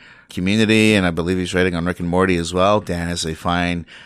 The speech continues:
uh, Montrealer. He used to do stand-up once upon a time. Uh, there's many, many, many examples of Canadian comics doing great things, but I mean,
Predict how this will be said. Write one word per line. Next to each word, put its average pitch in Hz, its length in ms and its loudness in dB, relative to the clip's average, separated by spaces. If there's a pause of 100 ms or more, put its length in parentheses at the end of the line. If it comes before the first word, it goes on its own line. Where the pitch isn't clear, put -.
(160)
uh, 82 160 -2
Montrealer. 101 840 2
He 92 60 -4
used 87 200 -4
to 76 60 -10
do 78 120 -6
stand-up 90 540 0
once 87 220 -4
upon 90 280 -2
a - 20 -2
time. 110 400 2 (460)
Uh, 92 320 4
there's 110 280 2
many, 120 460 2
many, 123 300 2
many 117 300 4
examples 107 580 -2
of 80 60 -10
Canadian 95 420 -4
comics 95 440 -2
doing 92 200 -4
great 87 260 -2
things, 101 400 0
but 95 160 2
I 98 60 2
mean, 98 320 -2